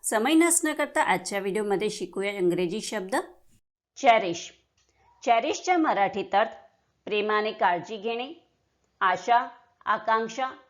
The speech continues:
स्वप्ने इत्यादी मनात बाळगणे, हृदयात जतन करणे, जोपासणे, निगराणी करणे,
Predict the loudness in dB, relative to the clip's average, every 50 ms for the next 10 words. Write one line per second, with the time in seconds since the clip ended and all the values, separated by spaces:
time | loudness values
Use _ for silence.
0 | _ _ _ -4 0 0 0 0 0 -6 -6 -6 -6 -8 -12 -14 _ -10 -10 -10
1 | -6 -4 -2 -2 -2 -2 -2 -2 -2 -2 -2 0 -2 -2 -4 -6 -8 -2 0 0
2 | 2 2 0 0 -2 -4 -6 -6 -8 -12 -18 _ _ _ _ _ _ _ _ _
3 | _ -6 -4 -2 2 2 4 4 4 4 2 0 -4 -8 -6 -6 -6 -6 -6 -4
4 | -2 -2 -2 -2 -4 -8 -10 -14 _ _ _ _ _ _ _ _ _ _ _ _
5 | _ -10 -2 2 2 2 2 2 0 0 -2 -2 -6 -10 -10 -10 -12 -18 _ _
6 | _ _ _ _ _ _ _ -10 -8 -6 -6 -4 -2 -2 -2 -2 -4 -4 0 2
7 | 2 2 2 0 -6 -10 -14 -18